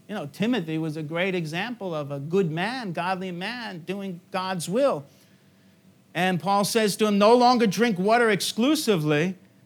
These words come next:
but use a little wine for the sake of your stomach and your frequent ailments." This word ailments is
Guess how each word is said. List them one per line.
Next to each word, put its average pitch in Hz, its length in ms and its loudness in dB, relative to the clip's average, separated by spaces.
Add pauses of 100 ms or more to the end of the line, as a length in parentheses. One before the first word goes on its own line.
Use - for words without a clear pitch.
(140)
but 202 180 2
use 233 380 6
a 247 80 6
little 240 320 8
wine 226 560 4 (720)
for - 120 0
the 170 120 4
sake 214 340 0
of 185 100 0
your 170 120 0
stomach 165 540 0 (500)
and 156 160 -2
your 156 100 -2
frequent 170 580 -6 (120)
ailments." 160 640 0
This - 300 -6
word 156 360 0
ailments 156 520 -2
is 143 300 -12